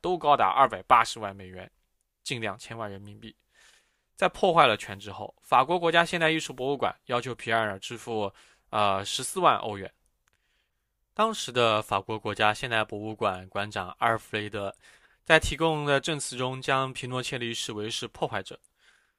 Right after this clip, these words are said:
他证词中说啊，毁坏杜尚的小便池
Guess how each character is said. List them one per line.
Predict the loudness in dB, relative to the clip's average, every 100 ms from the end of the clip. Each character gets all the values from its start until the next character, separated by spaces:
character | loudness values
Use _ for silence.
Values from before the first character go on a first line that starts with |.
| _ _
他 | 4 4
证 | 2
词 | -4 -4
中 | -6
说 | -4 2
啊， | 4 2 _ _ _
毁 | -6
坏 | 4 4
杜 | 4 -4
尚 | -6
的 | -6
小 | -4 -4
便 | -6
池 | -8 -10 -12